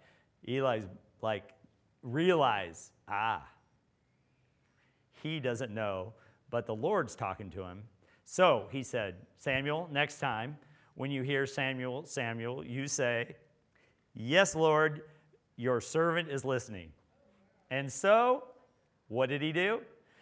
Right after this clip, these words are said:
The Bible says Samuel went back to bed. "Samuel, Samuel, yes, Lord, your servant is listening." And the Lord talked to him. And, and that was the first time the Lord talked to him. But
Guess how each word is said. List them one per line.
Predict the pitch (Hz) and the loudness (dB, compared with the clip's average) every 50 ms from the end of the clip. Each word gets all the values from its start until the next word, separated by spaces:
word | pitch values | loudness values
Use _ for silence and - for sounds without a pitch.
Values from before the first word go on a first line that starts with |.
| - _ _ _ _ _ _ _ _ _ _ | -20 _ _ _ _ _ _ _ _ _ _
The | - 107 | -6 -4
Bible | 104 110 98 104 107 107 | -2 0 0 0 -2 -4
says | - 123 110 110 104 | -6 -6 -6 -6 -6
Samuel | - 110 101 107 107 104 | -6 -6 -6 -6 -6 -6
went | 110 113 | -4 0
back | 123 123 120 - | 0 0 0 -2
to | 123 | -2
bed. | 127 135 143 143 147 143 123 | 0 2 2 2 0 -2 -4
"Samuel, | - - 127 127 123 117 117 113 107 | -4 -2 -2 -2 -2 -2 -4 -4 -4
Samuel, | - - 127 120 104 101 | -4 -4 -4 -4 -4 -4
yes, | 95 107 156 165 - - | -2 0 0 0 0 0
Lord, | 135 127 117 110 107 104 | -2 -2 0 0 -2 -4
your | 104 98 | -6 -6
servant | - - 143 151 156 151 156 | -4 -2 -2 -2 0 -2 -4
is | 147 131 - | -6 -4 -4
listening." | 127 117 - - 123 123 117 - - - - - - | -4 -6 -4 -6 -8 -8 -8 -10 -14 -20 -20 -14 -8
And | - 107 120 117 110 | -2 -2 0 0 0
the | 107 110 | -2 -2
Lord | 113 120 120 127 131 131 127 120 107 | 0 2 4 4 4 4 2 0 -2
talked | - - 117 110 104 - - | -4 -2 -2 -2 -2 -6 -8
to | - 101 92 | -10 -10 -10
him. | 90 82 85 104 - - - - _ - - | -10 -12 -16 -18 -20 -20 -20 -20 _ -10 -8
And, | 113 120 113 110 | -6 -6 -6 -6
and | - - 120 117 | -8 -8 -6 -2
that | 120 120 117 | 0 0 0
was | 110 110 104 | -2 -4 -6
the | 127 110 | -8 -6
first | - 139 135 135 120 - | -4 -2 -2 -2 -2 -4
time | - 131 127 120 | -4 -4 -4 -2
the | 120 120 | -4 -4
Lord | 113 117 120 117 117 | -2 -2 -4 -4 -2
talked | - 156 156 156 156 | 0 0 0 0 0
to | 143 | -4
him. | 123 117 127 | -6 0 4
But | 170 165 127 - - - | 6 6 6 4 -2 -10